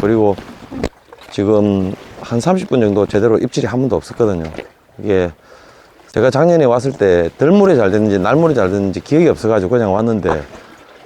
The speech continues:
오늘 도착하자마자 날물이 시작되었고, 아마 여기는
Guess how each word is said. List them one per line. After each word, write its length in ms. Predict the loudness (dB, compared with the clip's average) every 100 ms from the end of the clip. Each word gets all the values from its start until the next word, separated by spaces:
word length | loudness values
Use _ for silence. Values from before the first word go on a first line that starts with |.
| -4
오늘 260 | 2 2 2
도착하자마자 880 | 0 -2 -2 0 0 2 2 2
날물이 400 | 2 2 2 2 0
시작되었고, 800 | -2 -2 0 0 0 0 0 0 -10 -16 -20 _
아마 280 | -4 0 2
여기는 400 | 2 2 0 -2